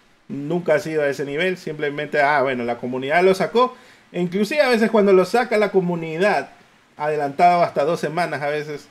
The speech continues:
ni siquiera yo mismo me entero ni lo bajo, sino que ya cuando faltan pocos días ahí ya lo dejo bajando y a veces también hasta me olvido de instalarlo. O sea, porque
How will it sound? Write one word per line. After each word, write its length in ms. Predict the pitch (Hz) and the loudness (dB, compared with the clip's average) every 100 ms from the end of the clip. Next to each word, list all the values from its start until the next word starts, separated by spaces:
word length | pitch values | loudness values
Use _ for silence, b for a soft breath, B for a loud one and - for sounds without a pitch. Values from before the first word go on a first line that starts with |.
| - | -16
ni 280 | 131 139 135 | -12 -10 -10
siquiera 340 | 127 151 147 | -6 -2 -2
yo 140 | 151 | -2
mismo 220 | 156 151 143 | -4 -8 -8
me 140 | 139 | -8
entero 400 | 135 180 185 170 | -4 0 0 0
ni 140 | 147 | -2
lo 160 | 123 123 | -2 0
bajo, 360 | 175 175 196 196 B B B - | 2 2 0 -4 B B B -14
sino 300 | 135 143 135 | -8 -6 -4
que 180 | 139 | -4
ya 520 | 135 143 139 127 117 110 - | 0 2 2 0 -4 -8 -12
cuando 180 | 135 127 | -8 -4
faltan 320 | 156 156 156 | -2 0 0
pocos 340 | 170 160 160 147 | -2 -2 -2 -2
días 320 | 175 165 143 | -2 0 0
ahí 340 | 135 127 135 | 0 -2 -2
ya 120 | 135 156 | -2 -2
lo 120 | 160 | 0
dejo 180 | 185 196 | 2 2
bajando 460 | 220 294 294 269 | 2 -2 -4 -2
y 80 | 214 | 0
a 80 | 180 | 0
veces 240 | 185 185 | 0 0
también 240 | 175 170 170 | -2 -2 -2
hasta 180 | 170 | -2
me 100 | 165 | -4
olvido 340 | 147 185 220 180 | -2 0 2 2
de 60 | |
instalarlo. 600 | 156 160 165 233 220 214 226 | 0 -2 2 2 0 -2 -4
O 880 | 220 - - - - - _ _ | -8 -14 -18 -20 -20 -20 _ _
sea, 360 | 175 165 139 117 | 0 2 2 0
porque 360 | 147 143 143 | -6 -6 -8